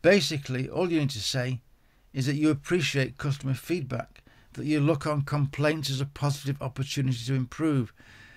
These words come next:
and state a time frame in which you intend to deal with complaints.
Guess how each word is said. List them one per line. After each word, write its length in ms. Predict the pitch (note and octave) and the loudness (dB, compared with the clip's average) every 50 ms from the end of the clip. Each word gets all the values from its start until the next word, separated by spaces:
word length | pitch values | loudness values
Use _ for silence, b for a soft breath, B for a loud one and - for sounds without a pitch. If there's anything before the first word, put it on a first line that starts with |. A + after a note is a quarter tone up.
| B B B | B B B
and 140 | B C#3 C#3 | B -4 -4
state 340 | - - - E3+ F3+ F#3 D3+ | -4 -2 2 2 2 2 2
a 140 | F3 D3 - | -2 -8 -6
time 400 | - - E3 E3+ F#3 G3 E3+ C#3 | -6 -4 -2 0 0 0 -2 -2
frame 460 | - - C3 B2 B2 B2 A#2+ A#2 - - b b b b b b b | -4 -4 -4 -4 -2 -4 -4 -8 -10 -14 b b b b b b b
in 200 | - C#3+ C3+ C3 | 0 2 4 4
which 240 | C#3+ C#3+ C#3 - | 4 2 0 0
you 80 | C#3+ C#3+ | 0 2
intend 440 | C#3+ C3+ C3+ - C#3+ C#3 C3+ C3+ C3+ | 2 2 2 2 2 2 2 2 0
to 80 | C#3+ | 0
deal 240 | C3+ B2 C3+ C3+ B2+ | 0 0 2 2 2
with 380 | B2 B2+ C3+ - - - - - | 2 0 -2 -4 -4 -12 -16 -10
complaints. 840 | - B2+ C3+ B2+ - - D#3 F3 D#3+ C3 - - - - - - - | -6 -6 -6 -4 -4 -2 -2 -2 -2 -4 -6 -8 -8 -8 -8 -10 -12